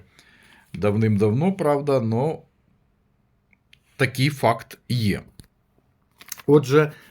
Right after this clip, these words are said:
перемога Остапенко, я думаю, в одній восьмій зустрінуться Остапенко-Наварро. Ось, е, такий матч я не хотів пропустити, друзі.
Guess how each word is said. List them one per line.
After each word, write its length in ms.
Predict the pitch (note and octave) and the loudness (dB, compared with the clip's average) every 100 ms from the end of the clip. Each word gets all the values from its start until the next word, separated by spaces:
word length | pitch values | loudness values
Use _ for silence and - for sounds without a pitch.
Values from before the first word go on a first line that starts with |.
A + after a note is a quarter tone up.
| _ - | _ 0
перемога 480 | C#3+ D#3 E3 D3 | 2 2 0 0
Остапенко, 760 | - D3 - G3 G3 C#3 B2 G#2+ | -2 -6 -2 -4 -2 -4 0 2
я 160 | C3+ | 2
думаю, 480 | D3+ E3+ E3 D#3+ D3+ - - _ | 2 0 0 0 -4 -10 -20 _
в 200 | G#2+ G#2+ | -10 2
одній 300 | C#3 C#3+ D3 | 2 4 0
восьмій 600 | C3 E3+ G3 G3 F3+ E3 - | 4 4 4 2 -2 -2 -6
зустрінуться 1200 | G#2+ G#2+ A#2+ B2 - C#3 D#3+ D#3+ D#3 - C#3+ C#3 - | -8 -6 -4 -6 -4 -2 -2 -2 -6 -4 -2 -2 -2
Остапенко-Наварро. 1400 | A2+ A#2 - D#3 - D3+ D3 C#3 B2+ A2+ G2+ E2+ B1+ C2 - - - - - - | -4 -4 -2 -2 0 -2 0 -2 0 0 0 -2 -4 -12 -18 -20 -20 -20 -20 -2
Ось, 320 | F3 F3+ - | 0 0 2
е, 280 | C#3+ B2+ A#2+ | 4 4 2
такий 580 | - D3 - D3 G2 - | 0 -2 0 0 0 -4
матч 460 | A#2+ C3+ - - A#2 | -4 -2 -4 -8 -2
я 180 | B2 | 0
не 80 | A#2 | 0
хотів 380 | A#2+ A#2+ A2+ G2+ | -2 -4 -4 -4
пропустити, 640 | G#2 G2 A2+ - A3 G#3+ F#3+ | -4 -6 -8 0 0 2 0
друзі. 500 | F3+ F#3+ E3+ F#3+ | 2 0 2 -2